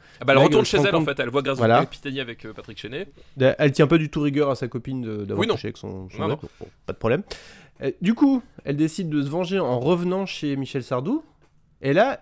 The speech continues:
Speaker 2: elle se prend une baigne. Elle
Speaker 1: Oui,
Speaker 2: se prend une claque.
Speaker 1: littéralement.
Speaker 2: D'ailleurs, euh, ma femme est arrivée à ce moment-là. Elle m'a dit, « Tu regardes quoi ? » Elle a vu Michel Sardou gifler, euh, <laughs> une femme de dix-sept ans, quoi. Je fais, « Bah,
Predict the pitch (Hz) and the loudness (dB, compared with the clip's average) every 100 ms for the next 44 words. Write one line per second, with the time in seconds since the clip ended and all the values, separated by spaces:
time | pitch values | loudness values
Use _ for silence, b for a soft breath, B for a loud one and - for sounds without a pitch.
0 | - 139 - 147 - 147 123 113 113 117 | -10 -10 -4 -4 0 2 0 -2 0 2
1 | 214 277 156 - _ _ _ 143 165 127 | 2 2 -2 -12 _ _ _ -2 -2 -2
2 | 110 156 220 - 127 139 151 123 139 - | -2 -2 -2 -6 -12 -2 0 0 -2 -6
3 | _ _ - 131 143 180 139 123 120 127 | _ _ -6 2 4 4 4 4 2 0
4 | - 160 139 117 110 120 135 123 - 123 | 0 0 2 2 2 0 0 -2 -2 -2
5 | 117 123 131 120 117 - 143 123 127 - | 0 0 0 -2 -4 -2 -2 2 2 4
6 | 170 165 139 117 127 127 139 151 135 147 | 4 4 4 2 0 0 0 2 2 0
7 | 131 131 151 139 143 117 110 110 117 - | 0 -2 0 0 0 0 -2 -2 -6 -8
8 | - - - 139 135 143 139 123 113 160 | -12 -12 -12 -10 -6 -4 -4 -4 -8 -8
9 | - - 165 139 - - - - - 127 | -6 -6 -4 -6 -10 -12 -12 -14 -8 -2
10 | 123 120 | 2 2